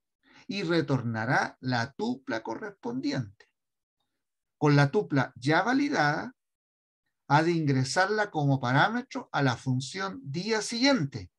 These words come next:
Ahí va, esa fecha, por supuesto meses, porque no quiso usar global, por si acaso. Y retornará la tupla del día siguiente al ingresado. Finalmente, ha de implementar la función imprime fecha,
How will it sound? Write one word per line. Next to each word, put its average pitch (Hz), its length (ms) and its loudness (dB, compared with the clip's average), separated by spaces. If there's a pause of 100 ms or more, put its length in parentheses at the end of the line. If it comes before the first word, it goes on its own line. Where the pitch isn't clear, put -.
(120)
Ahí 156 220 -2
va, 135 360 -2
esa 139 340 -2
fecha, 233 500 -2 (140)
por 117 120 -10
supuesto 151 400 -6
meses, 175 380 -6 (240)
porque 107 260 -10
no 135 160 2
quiso 214 300 -6
usar 220 340 -4 (1160)
global, 143 460 0 (320)
por 117 120 -8
si - 100 -12
acaso. - 280 -18 (480)
Y 214 160 0
retornará 214 720 4
la 143 240 0
tupla 190 320 -2
del 147 200 4
día 170 220 0
siguiente 220 760 -4
al 175 160 -4
ingresado. 190 640 -4 (880)
Finalmente, 214 640 0
ha 165 60 2
de 175 60 0
implementar 147 540 2
la 165 100 2
función 151 360 -4
imprime 156 440 -4
fecha, 208 480 -2